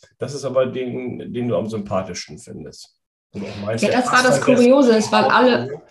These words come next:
Speaker 2: nee, also das war das Kuriose. Es waren alle echt cool. Also es war keiner dabei, wo ich gedacht hab, „Nee, der soll hier auf keinen Fall wohnen.“
Speaker 1: Hm, okay. Ja,
Speaker 2: Also waren
Speaker 1: klar.
Speaker 2: echt alle vernünftige Leute.
Speaker 1: Mhm.
Speaker 2: Es waren jetzt zum Teil ein paar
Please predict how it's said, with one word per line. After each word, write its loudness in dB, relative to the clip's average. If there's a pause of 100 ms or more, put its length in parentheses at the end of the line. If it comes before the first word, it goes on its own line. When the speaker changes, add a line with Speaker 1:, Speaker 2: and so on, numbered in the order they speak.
(640)
Speaker 2:
nee, 0
also 0
das 0
war 2
das 2
Kuriose. 4
Es 0
waren 2
alle 0 (140)
echt -2
cool. 0
Also 0
es -4
war 2
keiner 2
dabei, 4
wo 6
ich 4
gedacht 2
hab, -2
„Nee, 2
der 2
soll 2
hier 0
auf -6
keinen -4
Fall -4
wohnen.“ -4 (340)
Speaker 1:
Hm, -8
okay. -10 (460)
Ja, -2
Speaker 2:
Also 0
waren -2
Speaker 1:
klar. 0
Speaker 2:
echt -10
alle 2
vernünftige 2
Leute. 0 (520)
Speaker 1:
Mhm. -12 (460)
Speaker 2:
Es -2
waren 2
jetzt 0
zum 4
Teil 2
ein 2
paar 0